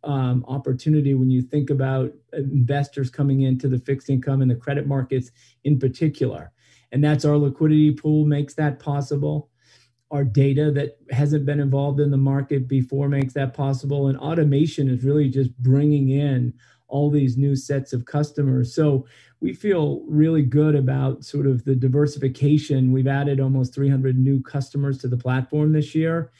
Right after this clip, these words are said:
And the market has just really changed. If you think about what's happened over the last, uh,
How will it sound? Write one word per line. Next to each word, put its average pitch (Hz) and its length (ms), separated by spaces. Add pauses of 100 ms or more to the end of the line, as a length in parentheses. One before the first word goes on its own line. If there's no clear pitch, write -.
(400)
And 151 140
the 147 60
market 175 400
has 139 120
just 151 260
really 139 320
changed. 127 440
If 123 120
you 127 120
think 139 240
about 127 280
what's 127 200
happened 131 400
over 127 180
the 131 60
last, 131 560
uh, 127 340